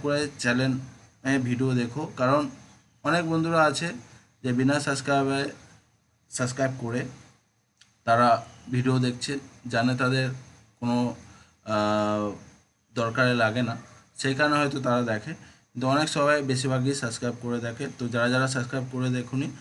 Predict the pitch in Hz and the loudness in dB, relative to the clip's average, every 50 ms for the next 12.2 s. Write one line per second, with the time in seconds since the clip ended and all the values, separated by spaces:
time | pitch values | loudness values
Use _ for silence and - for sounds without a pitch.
0 | - - - _ _ - 127 131 127 160 151 139 151 139 135 - 143 139 139 135 | -18 -20 -20 _ _ -4 -2 -2 0 0 0 0 0 -2 -2 0 0 0 0 -2
1 | 120 139 139 143 156 170 - - - - - - - 131 123 123 123 120 120 131 | -2 0 0 0 0 -2 -6 -10 -18 -20 -12 -6 -2 -2 0 0 0 0 0 2
2 | 131 127 127 127 120 120 117 113 113 113 110 113 127 120 120 120 120 120 131 139 | 2 2 0 0 0 0 2 2 2 0 -2 -2 -2 0 0 0 0 0 -2 -4
3 | 139 - 127 123 - 131 123 123 - 127 131 135 131 127 123 127 123 123 120 120 | -4 -4 -6 -6 -6 -6 -8 -6 -4 -4 -2 -2 -2 -2 -2 -2 -2 -2 -2 -4
4 | 120 - - 202 - - - - 120 123 120 127 123 123 - 131 123 123 - 127 | -6 -8 -10 -10 -10 -12 -10 -8 -6 -6 -4 -4 -6 -6 -6 -6 -6 -6 -6 -6
5 | 120 127 131 165 208 - - - - - - _ _ - 120 143 - - - - | -6 -4 -4 -6 -6 -10 -14 -20 -20 -20 -20 _ _ -2 0 0 0 -2 -4 -10
6 | - - - - 269 269 - - - - - - - _ _ _ _ _ _ _ | -20 -10 -4 -2 0 0 -2 -4 -10 -18 -20 -20 -20 _ _ _ _ _ _ _
7 | _ _ _ _ _ _ _ _ _ _ _ _ _ _ _ _ _ _ _ _ | _ _ _ _ _ _ _ _ _ _ _ _ _ _ _ _ _ _ _ _
8 | _ 95 113 120 117 117 117 113 113 110 - - - - - _ _ _ _ _ | _ -12 -10 -8 -6 -4 -4 -4 -4 -4 -6 -10 -18 -20 -20 _ _ _ _ _
9 | _ _ _ _ _ _ _ _ _ _ _ _ _ _ _ _ _ _ _ _ | _ _ _ _ _ _ _ _ _ _ _ _ _ _ _ _ _ _ _ _
10 | - 147 147 160 180 170 175 165 170 170 165 151 147 165 160 151 147 147 139 151 | -2 0 2 2 2 2 0 0 0 2 0 0 0 0 0 0 0 0 -2 -2
11 | 143 151 143 131 135 131 131 151 135 - 139 123 - - 131 127 127 - 131 123 | -2 -2 -2 -2 -2 -2 -4 -4 -4 -2 -2 -2 -2 -4 -4 -6 -4 -4 -4 -4
12 | 123 117 120 127 | -4 -4 -4 -6